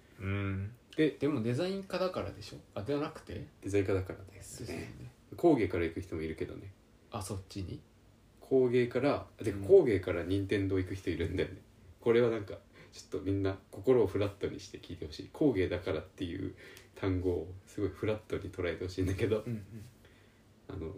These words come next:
Speaker 1: デザインと工芸ってあってさ、
Speaker 2: うん。
Speaker 1: やってることはほぼ一緒なんだよね、入試で。
Speaker 2: へー。
Speaker 1: でも、<clears throat> デザイン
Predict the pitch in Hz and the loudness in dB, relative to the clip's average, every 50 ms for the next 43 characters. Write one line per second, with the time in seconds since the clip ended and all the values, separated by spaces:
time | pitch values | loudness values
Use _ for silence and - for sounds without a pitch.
0 | - - - 98 92 156 151 127 98 90 - 92 - 110 95 80 73 76 76 76 | -8 0 0 2 4 4 4 4 2 0 -4 0 4 4 4 4 2 -2 -6 -6
1 | - - 76 71 - - - - - - - - - - - 110 104 98 95 95 | -4 -6 -6 -6 -6 -14 -20 -12 -12 -12 -12 -12 -14 -10 -8 -8 -6 -6 -6 -8
2 | 98 - - - 107 - - - - 170 165 180 156 113 - - 98 95 87 85 | -10 -10 -4 -2 -2 -2 0 0 0 2 4 2 2 2 0 -4 -2 -2 -4 -4
3 | - - 90 82 87 85 80 - - - 90 85 80 85 82 82 78 - - - | -4 -6 -6 -4 -4 -6 -6 -8 -10 -12 -12 -14 -8 -6 -6 -6 -6 -6 -6 -6
4 | - - - - - - - - - - - - - - - - 127 131 131 131 | -6 -8 -10 -18 -20 -20 -20 -20 -20 -20 -20 -20 -20 -20 -10 -6 -4 -2 -2 -2
5 | 127 127 127 127 123 123 - - - 131 135 131 123 127 135 123 95 - - - | -2 -2 -2 -2 -4 -4 -8 2 4 6 6 6 6 6 6 4 2 0 -6 -14
6 | - - - - _ - 226 214 143 95 - - - - - - _ _ - _ | -20 -20 -20 -12 _ -2 0 0 0 -2 -6 -16 -20 -20 -20 -20 _ _ -20 _
7 | _ - _ - _ - - - _ - - - _ - - 98 95 95 147 139 | _ -20 _ -20 _ -20 -20 -20 _ -20 -20 -20 _ -6 0 0 2 4 4 2
8 | 113 95 87 82 80 73 | 2 2 -2 -4 -6 -10